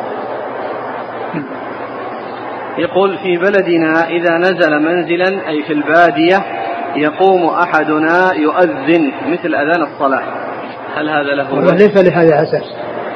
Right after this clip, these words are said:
Speaker 2: الأذان هو للصلاة، ليس لدخول، للنزول،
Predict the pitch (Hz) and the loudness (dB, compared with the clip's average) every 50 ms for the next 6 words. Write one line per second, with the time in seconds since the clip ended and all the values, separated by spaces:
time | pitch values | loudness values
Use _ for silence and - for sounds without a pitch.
0 | - - - - - - - - - - 160 160 156 160 160 170 208 233 202 226 | -8 -8 -8 -8 -8 -8 -10 -10 -8 -4 2 4 4 6 6 4 4 6 6 8
1 | 226 208 190 - - 175 165 156 127 - - 156 185 214 214 214 190 175 175 175 | 8 8 6 4 2 0 0 0 0 -2 -2 2 4 4 6 6 4 4 4 4
2 | 165 - 185 175 165 175 - 190 190 190 190 190 180 170 175 170 156 180 170 165 | 4 4 4 4 4 4 4 2 0 2 2 2 2 4 4 4 8 8 8 8
3 | 190 | 6